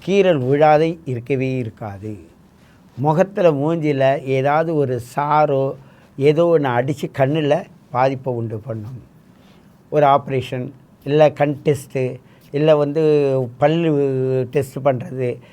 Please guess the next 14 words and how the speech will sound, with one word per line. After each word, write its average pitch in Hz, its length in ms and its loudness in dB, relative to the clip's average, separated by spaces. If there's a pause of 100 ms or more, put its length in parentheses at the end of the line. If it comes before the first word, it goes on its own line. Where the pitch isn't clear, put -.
(160)
இது 156 220 0
மாதிரி 165 460 2
நிறைய 147 400 0
இருக்கும். 117 460 -6 (480)
முடி 160 300 0
உதிரும். 143 640 -2 (800)
உங்களுக்கு 165 380 0
வந்து 165 240 -2
எதெல்லாம் 202 840 2
இப்போ 156 680 0 (640)
ச-, - 20 -18
இயற்கையா 175 680 4
உள்ள 170 340 2
பொருள்கள்லயே 156 1000 -2